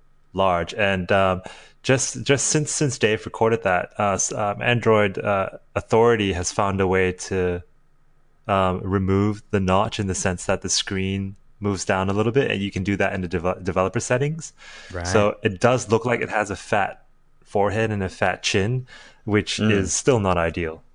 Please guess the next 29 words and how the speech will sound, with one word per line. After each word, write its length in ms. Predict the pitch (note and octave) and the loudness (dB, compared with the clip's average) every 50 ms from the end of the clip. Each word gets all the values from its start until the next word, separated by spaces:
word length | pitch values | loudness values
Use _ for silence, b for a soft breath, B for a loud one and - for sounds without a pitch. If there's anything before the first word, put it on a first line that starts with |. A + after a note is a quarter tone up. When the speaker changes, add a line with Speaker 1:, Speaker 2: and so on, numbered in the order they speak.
| _ _ _ _ _ b b b b b b b b b | _ _ _ _ _ b b b b b b b b b
Speaker 2:
So 140 | b - A#2+ | b 2 2
in, 160 | B2 - B2 B2 | 4 4 2 2
in 160 | - C3 C3 | 2 4 4
this 160 | C3 D#3+ - | 4 4 2
case, 260 | - - C3 A2+ - - | 2 2 2 2 2 4
when 120 | G#2+ G#2+ | 4 4
they 80 | A2 G#2+ | 4 4
say 260 | - - G2+ F#2 F#2 | 4 2 2 4 2
the 160 | E2+ D#2+ F2 | 2 2 2
large 500 | F2 F2 E2+ E2+ E2+ F2 F2 - - - | 2 2 2 2 2 0 0 -2 -4 -4
notch, 360 | F2 E2 D#2 - - - - | -2 -2 -2 -2 -4 -6 -6
it's, 180 | - D2+ - - | -8 -8 -10 -10
it's 200 | E2+ - - - | -8 -6 -6 -4
the 140 | - E2 D#2 | -2 -4 -4
height 360 | - - - A2+ B2+ B2+ - | -2 0 0 -2 -2 -2 -6
of 80 | F2+ D#2+ | -8 -6
the 80 | - | -6
notch, 300 | D#2+ D#2 D2 E2 - - | -6 -6 -6 -6 -6 -6
right? 260 | - D#2+ F2+ A2+ D#3 - - _ _ _ _ _ _ _ _ _ _ _ _ _ _ _ B B B B B B | -4 -2 -2 -2 -4 -6 -10 _ _ _ _ _ _ _ _ _ _ _ _ _ _ _ B B B B B B
Speaker 1:
Yeah. 260 | - G#2 A2 G2+ E2+ | 0 2 4 4 4
Speaker 2:
Not, 160 | E2 G2 - - | 4 2 0 0
not 240 | G2 F#2+ - - - | -2 -2 -4 -4 0
the, 80 | - F2+ | 2 2
not 40 | |
Speaker 1:
Compared 300 | E2+ - - - C3+ B2+ | 4 4 4 2 2 2
Speaker 2:
the 100 | E2 D#2 | 2 2
Speaker 1:
to, 40 | C#3 B2+ | 2 2
Speaker 2:
width. 100 | G#2+ G#2 | 2 2
Speaker 1:
like, 180 | G#2 G#2 G#2+ | 0 -2 -2